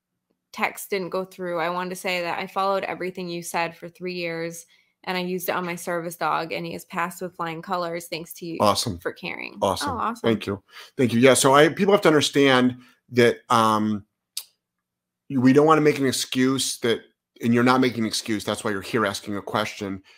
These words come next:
Speaker 2: But a lot of people will be like, "Yeah, he,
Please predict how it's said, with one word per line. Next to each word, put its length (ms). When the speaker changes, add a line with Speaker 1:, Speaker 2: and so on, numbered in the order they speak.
Speaker 2:
But 100
a 40
lot 160
of 60
people 180
will 60
be 100
like, 280
"Yeah, 560
he, 340